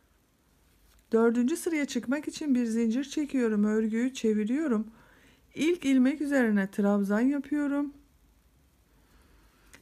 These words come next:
Takip eden ilmekler üzerine de birer defa trabzan yapıyorum.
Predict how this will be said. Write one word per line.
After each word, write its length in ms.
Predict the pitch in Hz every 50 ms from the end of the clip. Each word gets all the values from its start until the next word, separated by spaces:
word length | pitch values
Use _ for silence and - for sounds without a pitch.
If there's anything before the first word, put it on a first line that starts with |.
| _ _ -
Takip 460 | - 240 247 254 262 254 359 349 339
eden 300 | 277 247 233 220 226 -
ilmekler 600 | - 214 214 202 208 214 214 208 233 247 302 339
üzerine 500 | 349 311 285 277 254 240 233 226 220 208
de 200 | 208 226 277 262
birer 360 | 247 233 254 269 277 269 240 214
defa 340 | 214 202 - 226 247 277 269
trabzan 480 | - 247 247 240 233 220 214 226 226
yapıyorum. 680 | 208 180 165 156 151 - 151 147 139 - 131 143 139